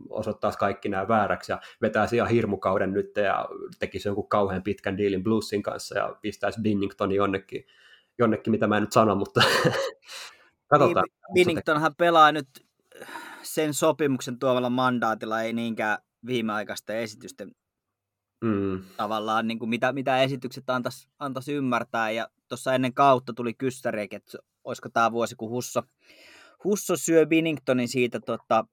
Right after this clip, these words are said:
Speaker 2: edestään veksi, ja me vähän veikattiin, että ei syö, ja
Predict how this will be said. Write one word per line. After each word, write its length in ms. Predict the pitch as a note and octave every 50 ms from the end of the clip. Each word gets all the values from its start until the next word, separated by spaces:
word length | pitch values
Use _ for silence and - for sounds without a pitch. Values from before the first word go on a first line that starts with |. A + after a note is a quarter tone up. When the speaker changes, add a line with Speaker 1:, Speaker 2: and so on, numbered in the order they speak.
| -
Speaker 2:
edestään 640 | D3 C#3 C#3 C#3+ C#3 B2+ - - - A#2 A2 G#2+ G#2+ - _ _ _ - A2+
veksi, 520 | B2 B2+ C3+ C3 C3 C3 - - - A2+
ja 140 | G#2 F#2 F#2+ - - _ -
me 140 | A2 A2 G#2+
vähän 260 | A2+ A#2 A#2 A2 G#2+
veikattiin, 480 | A2 A2 G#2+ G2+ G2+ - _ - A2+
että 180 | G#2 - - -
ei 340 | - - A#2 A#2 A#2 A#2 A2
syö, 460 | - - - B2+ C3 C#3 C3 B2 A#2
ja 260 | A2 A2 G#2 G2+ G2+